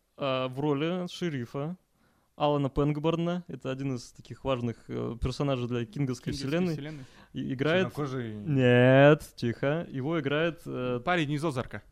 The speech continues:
Speaker 1: Нет.
Speaker 2: Извините.
Speaker 1: Тот же мужчина седовласый, который играет отца Кевина Гарви, то есть это Кевин Гарви старший.
Speaker 2: Мгм.
Speaker 1: Он играет в Castle Rock'е тоже шерифа, у него примерно такая же роль. Я, естественно, "Оставленных" посмотрел позже,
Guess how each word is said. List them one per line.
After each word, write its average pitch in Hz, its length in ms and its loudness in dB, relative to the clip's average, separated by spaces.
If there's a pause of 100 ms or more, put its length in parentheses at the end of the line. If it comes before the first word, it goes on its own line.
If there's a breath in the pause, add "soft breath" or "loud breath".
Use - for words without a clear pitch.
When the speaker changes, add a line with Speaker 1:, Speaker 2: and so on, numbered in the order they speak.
(120)
Speaker 1:
Нет. 127 720 2
Speaker 2:
Извините. 123 500 -12
Speaker 1:
Тот 156 240 6
же 139 360 0 (480 soft breath)
мужчина 160 540 -2
седовласый, 151 640 -2
который 139 340 -4
играет 135 440 -2
отца 127 480 -6
Кевина 127 320 -2
Гарви, 113 260 0
то - 60 -8
есть 110 100 -8
это - 80 -12
Кевин 127 200 0
Гарви 123 220 2
старший. 120 440 -4 (260)
Speaker 2:
Мгм. 131 420 -6
Speaker 1:
Он 139 160 4
играет 139 260 2
в - 40 -20
Castle 135 280 -2
Rock'е 151 360 -2
тоже 147 420 2
шерифа, 127 600 -2
у - 60 -4
него 131 120 2
примерно 135 380 2
такая 127 320 0
же 117 120 -4
роль. 139 240 -2 (540 soft breath)
Я, 135 180 2
естественно, 135 600 0
"Оставленных" 135 520 -2
посмотрел 123 440 -2
позже, 165 560 0